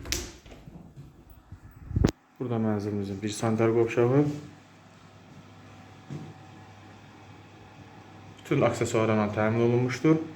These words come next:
Döşəməmiz qranit mərməri istipoldur. Aksesuarlar da keyfiyyətli aksesuarlardır. Burada isə digər sanitar qovşağımız yerləşir. Bir daha mənzil haqqında ümumi məlumatı qeyd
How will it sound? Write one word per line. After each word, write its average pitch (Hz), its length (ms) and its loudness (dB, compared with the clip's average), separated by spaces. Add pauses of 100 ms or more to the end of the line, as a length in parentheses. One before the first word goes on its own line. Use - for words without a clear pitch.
(300)
Döşəməmiz 120 580 0
qranit 117 360 2
mərməri 107 360 0
istipoldur. 139 680 2 (600)
Aksesuarlar 131 680 2
da 156 160 4
keyfiyyətli 131 560 0
aksesuarlardır. 95 720 -8 (680)
Burada 143 320 6
isə 135 240 2 (680)
digər 120 260 6
sanitar 107 380 4
qovşağımız 107 560 0
yerləşir. 127 480 2 (4000)
Bir 233 120 2
daha 151 140 10
mənzil 135 320 4
haqqında 110 420 0
ümumi 127 280 2
məlumatı 104 420 -2
qeyd 135 160 2